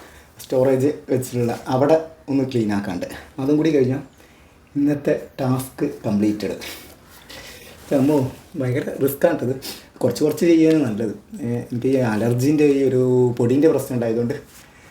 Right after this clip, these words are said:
ഞാൻ മാസ്ക് ഒക്കെ ഇട്ടിട്ട് ഇങ്ങനെ ചെയ്തിട്ടുണ്ടായിരുന്നു. അപ്പോൾ എങ്ങനെയുണ്ട്? റൂം എങ്ങനെയുണ്ട്? ക്ലീൻ ആയില്ല. ഇനി ഇതിൽ കർട്ടൻ ഇടണം. കർട്ടനൊക്കെ കഴുകാൻ ഇട്ടിട്ടുണ്ട്. കർട്ടനും അതേപോലെ തന്നെ നമ്മളെ, ഉം, പില്ലോ, ഇതെല്ലാം പില്ലോ കഴുകാനല്ല, പില്ലോ ഒക്കെ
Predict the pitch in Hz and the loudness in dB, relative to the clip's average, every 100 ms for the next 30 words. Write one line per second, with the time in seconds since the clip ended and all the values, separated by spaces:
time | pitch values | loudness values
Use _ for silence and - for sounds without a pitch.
0 | - - - - 139 127 123 147 135 123 | -20 -20 -12 -2 2 2 2 0 2 0
1 | 120 110 104 98 110 95 - - - - | -2 -4 -4 -4 -4 -6 -8 -14 -6 2
2 | 160 160 156 139 156 160 143 131 127 139 | 4 4 2 2 2 2 2 0 0 0
3 | 123 117 143 147 147 143 123 151 127 120 | 2 2 2 2 2 2 2 2 2 2
4 | - 123 131 131 131 127 123 127 127 123 | -2 -4 0 2 2 4 4 2 -2 -6
5 | 113 110 123 - - - - - - 127 | -4 -2 -2 -6 -14 -20 -20 -20 -8 -4
6 | - 127 135 - 120 123 123 123 123 123 | 0 2 2 0 2 4 4 2 2 2
7 | 117 127 - - - 127 120 120 107 135 | 2 0 -2 -8 -6 0 2 2 2 2
8 | 120 127 131 - 123 123 127 - - - | 6 8 6 4 0 2 2 -2 -6 -20
9 | _ 131 120 143 139 131 131 147 127 - | _ -2 2 4 4 4 4 4 2 -2
10 | - - - - - - - 143 135 143 | -4 -10 -10 -18 -20 -20 -2 0 4 4
11 | 151 - | 4 4